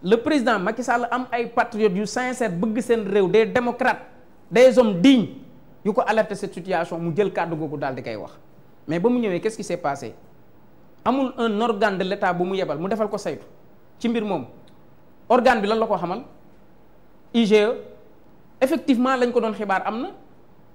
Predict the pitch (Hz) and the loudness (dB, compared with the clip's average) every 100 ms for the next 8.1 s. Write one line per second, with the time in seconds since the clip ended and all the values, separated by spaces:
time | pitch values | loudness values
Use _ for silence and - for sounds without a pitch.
0 | - 185 208 254 285 220 185 - - 254 | -10 -4 -2 0 -2 -2 -4 -6 -2 -2
1 | 240 233 214 190 180 180 160 214 226 202 | -2 0 0 0 -4 -4 -2 -2 -2 -4
2 | 185 - 240 - 233 220 202 220 196 180 | -6 -4 -6 -6 -4 -2 -2 -2 0 0
3 | 180 220 214 156 - - - - - 147 | 0 -2 -2 -4 -6 -14 -20 -20 -10 -2
4 | 208 247 285 269 247 226 - 196 180 170 | 0 2 0 0 -4 -4 -2 0 0 0
5 | 170 233 196 156 - - - - - - | -2 2 4 2 -6 -18 -20 -20 -20 -6
6 | 160 180 165 208 202 247 247 254 254 262 | -2 -2 -2 -4 -4 -2 -2 -4 -4 0
7 | 302 403 440 - - - - - - 233 | 0 0 -4 -8 -20 -20 -20 -16 -2 -2
8 | 247 | 0